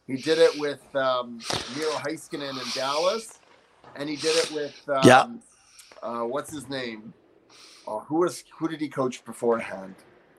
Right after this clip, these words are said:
Speaker 1: Evan, remind me who Bowness, uh, Rick Bowness coached before, uh, Dallas. Was it
Speaker 2: Buffalo?
Speaker 1: Tampa Bay?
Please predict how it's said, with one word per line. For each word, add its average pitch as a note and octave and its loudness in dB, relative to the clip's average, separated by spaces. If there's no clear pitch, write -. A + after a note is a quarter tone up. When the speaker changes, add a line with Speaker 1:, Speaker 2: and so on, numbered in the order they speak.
Speaker 1:
Evan, F3 6
remind F#3 4
me F3+ -2
who E3 0
Bowness, D3+ -4
uh, C#3 -6
Rick C#3+ -8
Bowness D3 -4
coached C#3 -8
before, C3 -2
uh, B2 0
Dallas. A#2+ -6
Was - -12
it A2+ 0
Speaker 2:
Buffalo? C3+ 12
Speaker 1:
Tampa A#3 2
Bay? D#3+ 6